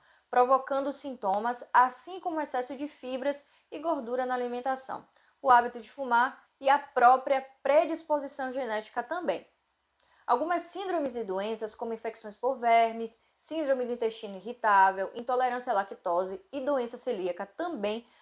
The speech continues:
facilitam a produção de gases quando a pessoa consome aqueles alimentos que irritam, como glúten e lactose.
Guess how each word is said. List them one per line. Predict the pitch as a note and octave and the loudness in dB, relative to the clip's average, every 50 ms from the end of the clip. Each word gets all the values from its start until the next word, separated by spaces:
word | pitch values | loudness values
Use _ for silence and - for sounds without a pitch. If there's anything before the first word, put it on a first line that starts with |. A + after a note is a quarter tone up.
| _ _ | _ _
facilitam | - - C#4 C4+ C4+ - C#4+ B3 C4 E4 E4 F4+ D4 | 2 4 4 4 4 -2 -6 -4 -4 -4 -4 -2 -2
a | C4 B3 | -4 -4
produção | - A#3+ A3 G#3+ A3+ G#3+ - A3+ A3+ | -4 -6 -4 -4 -6 -8 -8 -12 -12
de | A#3 A#3 C#4 | -10 -10 -8
gases | A3+ G#3 F#3 F#3 G3 G#3+ G#3 B3 - - _ _ _ _ _ | 0 6 6 6 6 6 2 -4 -14 -16 _ _ _ _ _
quando | - C#4 D#4 E4 | -2 -2 0 0
a | F4 | 2
pessoa | F4 - D#4 D4+ D#4+ D4 D4 | 0 0 0 2 0 0 0
consome | - B3+ A3+ - - B3 A#3+ B3+ C4 B3+ B3+ | -2 -8 -10 -8 -6 -4 -4 -2 -2 -4 -2
aqueles | - B3 B3 C#4+ B3+ C4 C4 B3 | -2 -2 0 0 -2 0 0 0
alimentos | C4 C4+ C4+ B3+ A#3+ A#3+ B3 B3 - - | 0 0 0 -2 -4 -4 -6 -8 -10 -16
que | - - - C4 C#4+ - - | -20 -14 -12 -12 -10 -10 -6
irritam, | - D#4 B3 A3 B3 C#4+ C#4+ - - - F#3 D#3 D#3 _ | -6 -4 -4 -2 -2 -2 -2 -2 -4 -8 -10 -10 -10 _
como | - A3 A3 B3+ C#4+ | -6 -4 -4 -4 -4
glúten | A#3+ A3 A3+ A#3+ A#3 B3+ A#3+ B3+ B3+ - | -4 -4 -4 -4 -4 -6 -8 -8 -8 -10
e | A3+ | -4
lactose. | A#3 A3+ A3 A3 - - - F#3 D#3+ - - - - | -2 -2 -2 -2 -4 -12 -6 -6 -6 -6 -6 -12 -20